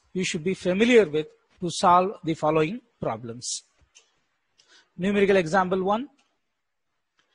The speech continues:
Example one, find the transformation matrix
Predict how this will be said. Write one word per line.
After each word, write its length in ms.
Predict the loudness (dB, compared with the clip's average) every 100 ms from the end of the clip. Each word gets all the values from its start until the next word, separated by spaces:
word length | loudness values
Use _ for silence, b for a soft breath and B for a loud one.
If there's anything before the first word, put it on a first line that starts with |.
| b b -2
Example 420 | 2 2 2 0
one, 400 | 2 0 0 -12 _ _
find 280 | 2 2 0
the 100 | -4
transformation 720 | 0 0 0 -6 -8 -8 -6
matrix 640 | -2 -2 -4 -12 -10 -16